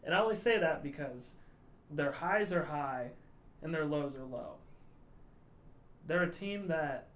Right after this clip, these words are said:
on any given week can play spoiler, and then on the flip side, on any given week, can be, you know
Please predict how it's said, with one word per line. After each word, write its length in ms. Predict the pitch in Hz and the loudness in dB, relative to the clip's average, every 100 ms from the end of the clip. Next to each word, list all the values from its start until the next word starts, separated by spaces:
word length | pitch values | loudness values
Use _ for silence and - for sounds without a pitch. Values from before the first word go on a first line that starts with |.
| - - - - - | -20 -18 -20 -18 -6
on 140 | 151 - | -6 -4
any 420 | 151 165 160 151 - - - | -2 -2 -4 -10 -14 -16 -2
given 340 | 185 175 175 | 0 2 0
week 340 | 156 156 151 - - - - | -2 -2 -2 -6 -18 -20 -12
can 140 | 165 | -10
play 220 | 147 151 | -4 -4
spoiler, 760 | 139 - 175 180 185 185 185 185 - - - - | -4 -8 0 2 2 0 -2 -4 -12 -16 -16 -16
and 120 | - 151 | -6 0
then 280 | 151 143 143 - | 0 -2 -8 -8
on 160 | 156 147 | -6 -6
the 80 | |
flip 300 | 139 180 175 | -6 -4 -4
side, 420 | - 156 151 147 151 - - - - - - | -4 -4 -2 -4 -6 -16 -20 -18 -20 -20 -8
on 140 | 156 | -6
any 220 | 151 156 151 | -4 -4 -2
given 320 | 156 147 143 | -4 -4 -6
week, 300 | 143 135 - - - - - - - - - - - - | -8 -8 -14 -18 -18 -18 -18 -20 -20 -20 -20 -20 -20 -12
can 220 | 170 151 | -8 -6
be, 380 | 147 143 139 139 - - - - - - - - | -6 -6 -8 -14 -18 -20 -20 -18 -14 -14 -14 -10
you 120 | 147 | -10
know 240 | 131 120 | -10 -14